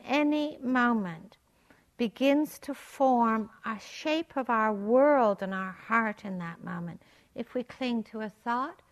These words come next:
we become the thinker. If we cling, cling to a plan, we become the planner. If we cling to a pain,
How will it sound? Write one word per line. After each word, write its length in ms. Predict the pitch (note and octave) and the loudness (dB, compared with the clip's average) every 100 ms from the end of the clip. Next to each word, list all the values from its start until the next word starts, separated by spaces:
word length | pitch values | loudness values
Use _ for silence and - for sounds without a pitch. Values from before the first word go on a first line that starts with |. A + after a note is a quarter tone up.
| _ _ | _ _
we 60 | B3 | -12
become 520 | C4 - - B3 A3 | -10 -12 -6 -4 -4
the 100 | A#3 | -8
thinker. 520 | - C#4 G3+ - E3 _ _ _ _ _ _ _ _ _ | -10 -10 -10 -12 -20 _ _ _ _ _ _ _ _ _
If 160 | F#3+ - | -14 -10
we 100 | - | -10
cling, 400 | - G#3 F#3+ F#3 _ | -8 -6 -6 -8 _
cling 360 | - G#3+ G3 F3+ | -14 -10 -8 -10
to 100 | F#3 | -14
a 40 | |
plan, 600 | F#3 - A3+ A3+ B3+ D#4 - _ _ - | -14 -10 -8 -4 -6 -8 -14 _ _ -12
we 60 | |
become 580 | B3 C#4 - C4+ C4 C4 D4+ _ _ | -10 -10 -6 -2 -2 -4 -10 _ _
the 80 | - | -20
planner. 540 | - D#4 A#3 E3 D#3+ F3+ _ _ _ _ _ | -12 -8 -8 -10 -16 -20 _ _ _ _ _
If 220 | G3 - | -14 -10
we 80 | G#3 | -10
cling 400 | - G#3+ F#3+ F#3 | -8 -8 -6 -8
to 220 | - G3+ | -12 -14
a 60 | F#3+ | -16
pain, 520 | - A3 A3 A#3 D4 | -12 -8 -6 -6 -8